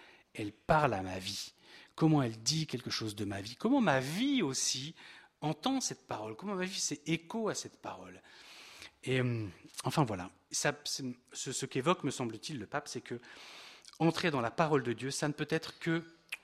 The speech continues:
quelque chose, ça peut être qu'une vie, quelque chose de dynamique. J'entends quelque chose qui va nourrir ma vie,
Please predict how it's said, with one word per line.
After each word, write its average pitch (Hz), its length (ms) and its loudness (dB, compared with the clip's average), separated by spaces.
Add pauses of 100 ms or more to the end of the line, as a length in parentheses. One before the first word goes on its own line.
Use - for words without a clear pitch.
(200)
quelque 143 220 -2
chose, 147 320 0
ça - 160 0
peut - 80 -2
être 220 140 -6
qu'une 127 200 -4
vie, 117 320 -4 (120)
quelque 143 200 -4
chose 175 200 -2
de 113 80 -10
dynamique. 123 880 2 (600)
J'entends 131 440 0
quelque 143 260 -4
chose 170 500 -2 (280)
qui 123 100 -10
va 113 160 -4
nourrir 190 500 6
ma 123 160 -2
vie, 104 220 -12